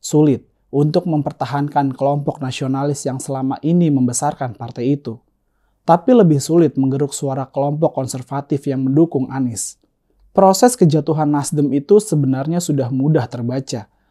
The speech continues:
ketika Paloh mencalonkan Anies Baswedan. Banyak kader yang mundur massal, sebuah cerminan bagi masyarakat bahwa politik itu bisa sebegitu cair.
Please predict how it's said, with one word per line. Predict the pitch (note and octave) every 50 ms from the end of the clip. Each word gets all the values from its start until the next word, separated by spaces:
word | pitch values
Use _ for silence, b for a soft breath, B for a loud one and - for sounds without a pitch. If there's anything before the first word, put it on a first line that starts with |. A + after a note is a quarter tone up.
| _ _ _ - D3
ketika | D3 - C3+ B2 - A#2+
Paloh | A#2+ _ - B2+ C3 C3+ C#3+ C#3+ D3 C#3+ -
mencalonkan | C#3+ C3 B2+ B2 C3+ A#2+ C3 C3+ C3+ C#3 C3+ C3 B2+ - -
Anies | C#3 C#3+ D3 C#3 B2 -
Baswedan. | - A#2+ A2 - - C3+ C3+ B2+ A#2+ A2+ A2+ A2+ A2+ _ _ _ _ _ b b b b b b b -
Banyak | D3 D3 D#3+ E3+ F3 D#3 B2 A#2 _
kader | - - D3+ D#3+ E3+ E3+ F3 G3
yang | F#3 F3+ E3 D#3+ D3+
mundur | D3+ D#3+ F3 E3+ E3 D3
massal, | D3 C#3+ C#3+ D3+ D3+ - - A#2 G#2+ A2+ - _ _ _ _ _ _ -
sebuah | - - D3 C#3 C#3+ C#3 C3+ C3 C3 -
cerminan | - C3+ C3 C3+ C#3 C#3+ C#3+ C3+ B2+ B2+ A#2+
bagi | C3 C3+ C#3 D3+ D3+ C#3 C3 B2
masyarakat | B2 A#2+ A#2 - B2+ A#2+ B2 C3 C3 _ - A#2+ A2 _ _ _ _ _ _ _ _
bahwa | - D#3 D#3 D3+ D3 D#3+ D3 C3+ -
politik | D3 C#3 C#3+ C#3 C3+ C#3 C3+ -
itu | B2+ C#3 C3+ - - D#3 D3+ D#3
bisa | D3 C#3+ C#3+ D3+ D#3+ - - D3 A#2+ -
sebegitu | - C3 B2+ B2+ B2 B2 B2+ - -
cair. | B2 B2 - - B2 B2+ A#2 G#2+ G2 -